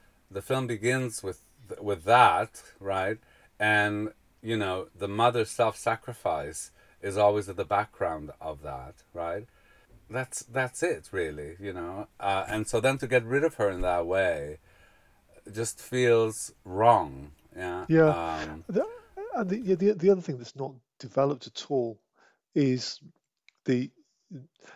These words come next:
Speaker 2: the attitude of other people towards the boy because he's illegitimate. 'Cause there's, there's a scene where, in the teenage section, where the, some girls,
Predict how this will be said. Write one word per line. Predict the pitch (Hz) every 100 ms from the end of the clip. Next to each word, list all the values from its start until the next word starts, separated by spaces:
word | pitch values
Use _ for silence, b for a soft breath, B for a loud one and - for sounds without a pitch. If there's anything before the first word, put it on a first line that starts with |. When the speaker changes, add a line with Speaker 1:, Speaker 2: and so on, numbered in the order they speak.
| B -
Speaker 2:
the | 135
attitude | 139 135 143 131 123
of |
other | 127 120
people | - 123 120
towards | - 117 107 -
the |
boy | 110 113
because | 110 107 110
he's | 101
illegitimate. | 107 104 - - - 131 -
'Cause | 120 113 139
there's, | 123 127
there's | 127 113
a |
scene | - 165 143 123
where, | 120 120 113 b b b -
in | - 190 165 147
the | 113
teenage | - 143 110 107
section, | - - - - - _
where | 113 107
the, | 107 107 104 107 117 _ - _ _
some | - 117
girls, | - 117 110 104 101 -